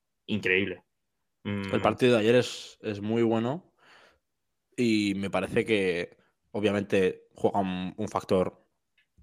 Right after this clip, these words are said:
Speaker 2: aunque no sea muy diferencial, pero juega un, es un factor para la victoria de Denver el hecho de que jueguen en casa, y va a ser así. O sea, tienen el factor cancha para la serie,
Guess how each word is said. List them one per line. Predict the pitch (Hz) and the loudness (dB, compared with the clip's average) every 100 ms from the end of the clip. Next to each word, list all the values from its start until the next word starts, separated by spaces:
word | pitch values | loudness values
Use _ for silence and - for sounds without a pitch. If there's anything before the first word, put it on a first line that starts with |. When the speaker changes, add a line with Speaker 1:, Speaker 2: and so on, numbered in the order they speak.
| _ - | _ -2
Speaker 2:
aunque | 113 110 | 2 2
no | 110 | 4
sea | - 107 | 6 6
muy | 107 107 107 | 6 4 4
diferencial, | 98 101 95 107 101 | 4 2 2 2 2
pero | 95 | 0
juega | - 95 98 | -2 -2 -2
un, | 95 92 90 - - | -2 -6 -10 -14 -8
es | 101 | -4
un | 107 | -4
factor | 95 - 95 - | -4 -2 -2 0
para | 95 | 2
la | 95 | 2
victoria | 92 101 98 95 | 2 2 4 4
de | 95 | 4
Denver | 95 95 92 - - - - _ | 2 2 0 -4 -20 -20 -20 _
el | 120 | 4
hecho | 117 104 | 6 6
de | 98 | 2
que | |
jueguen | 95 92 95 | 0 0 0
en | 92 | 0
casa, | 101 131 175 _ | 2 2 -2 _
y | 110 | 4
va | 98 | 4
a | |
ser | - | 2
así. | 87 104 92 90 - | 0 0 -2 -6 -10
O | |
sea, | 98 87 | -8 -2
tienen | 107 101 | -2 -2
el | 95 | -6
factor | 92 98 | -4 2
cancha | 107 117 92 | 6 6 6
para | 95 90 | 8 8
la | 92 | 6
serie, | - 110 156 | 2 -2 -4